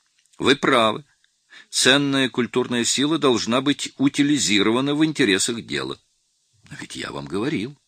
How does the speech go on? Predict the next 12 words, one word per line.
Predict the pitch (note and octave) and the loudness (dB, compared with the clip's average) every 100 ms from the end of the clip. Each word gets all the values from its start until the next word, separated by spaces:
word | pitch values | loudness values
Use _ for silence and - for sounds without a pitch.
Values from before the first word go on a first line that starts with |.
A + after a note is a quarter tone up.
| _ _ _ - | _ _ _ -8
«Да, | A2 D#3 - _ _ _ _ - - - | -2 -2 -2 _ _ _ _ -20 -20 -4
мы | G3 G#3 - | 0 0 -2
это | G2+ G2+ - E2 D#2+ - | -4 -6 -6 -8 -10 -12
устроим». | F2+ - - - G#1+ G#1 - _ _ _ _ _ _ _ _ _ _ _ _ _ _ | -8 -8 -8 -12 -14 -14 -20 _ _ _ _ _ _ _ _ _ _ _ _ _ _
На | F#2+ A2 | 0 2
князя | A#2 C#3 E3 G3 D3 F2 | 2 0 2 2 2 -2
Ксения | - - D#2+ D2 D2+ | -2 -4 -2 -2 -4
Карловна | - C#2+ C#2 C2 B1+ C2+ B1+ _ _ _ | -4 -4 -4 -6 -8 -10 -12 _ _ _
не | D#2 A2 E3 | -2 0 0
произвела | C#3+ D3 C3+ G#2+ G2+ D2+ D2+ D2 - _ | -2 -4 -4 -2 -2 0 0 -4 -10 _
отталкивающего | - F#2 _ - D2 - - G1+ A1 - - G#1+ G#1 | -10 -10 _ -4 -4 -4 -14 -14 -14 -12 -12 -14 -18
впечатления. | - - - - A1+ - | -14 -10 -10 -10 -12 -14